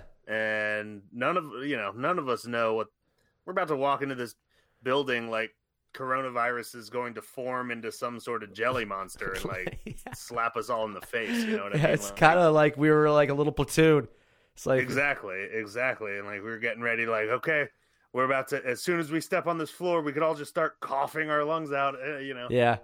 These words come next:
Speaker 1: As soon as we get there, you know? So, like,
Speaker 2: Actually
Speaker 1: everyone, everyone was super tense, and he just laid it out there, and it was just, it was, it was funny.
Speaker 2: To be honest, I preferred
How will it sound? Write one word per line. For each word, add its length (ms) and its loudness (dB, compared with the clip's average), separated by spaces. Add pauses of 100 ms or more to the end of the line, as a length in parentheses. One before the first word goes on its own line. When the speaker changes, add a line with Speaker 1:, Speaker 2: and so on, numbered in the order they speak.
(120)
Speaker 1:
As 140 -14
soon 200 -4
as 140 -6
we 100 -6
get 240 -4
there, 160 -2
you 140 -6
know? 160 -6
So, 240 -6
like, 200 -4 (320)
Speaker 2:
Actually 420 2
Speaker 1:
everyone, 200 0
everyone 400 -2 (600)
was 140 -16
super 280 -4
tense, 640 -6
and 260 -12
he 180 -10
just 200 -6 (560)
laid 320 -4
it 80 -6
out 240 -2
there, 160 -2
and 80 -4
it 60 -12
was 100 -16
just, 140 -14 (160)
it 60 -10
was, 200 -10
it 60 -2
was 200 -4
funny. 340 -12
Speaker 2:
To 120 0
be 160 8
honest, 480 6
I 140 4
preferred 720 4